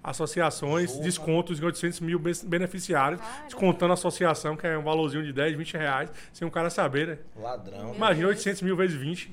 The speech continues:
Speaker 1: todo
Speaker 2: É,
Speaker 1: mês.
Speaker 2: todo mês é, é roubo. É, e, e, e é onde? Vai ser no YouTube? Vai ser onde a live?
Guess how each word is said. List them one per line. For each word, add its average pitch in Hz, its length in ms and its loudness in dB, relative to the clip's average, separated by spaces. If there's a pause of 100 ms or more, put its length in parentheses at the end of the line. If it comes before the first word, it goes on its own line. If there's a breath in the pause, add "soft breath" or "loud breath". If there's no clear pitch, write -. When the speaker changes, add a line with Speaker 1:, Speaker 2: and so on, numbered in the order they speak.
Speaker 1:
todo 175 200 -2
Speaker 2:
É, 147 40 -2
Speaker 1:
mês. 139 380 -6
Speaker 2:
todo 110 220 -10
mês 101 280 -12
é, 117 460 -8
é - 40 -8
roubo. 104 300 -6 (640)
É, 175 480 2
e, 175 140 4
e, 180 300 0
e 185 80 2
é 180 80 6
onde? 160 320 0
Vai 151 120 0
ser 151 160 -6
no 147 100 -8
YouTube? 147 480 -2
Vai 139 140 -6
ser 156 120 -8
onde 143 140 -6
a 127 60 -2
live? 113 340 -4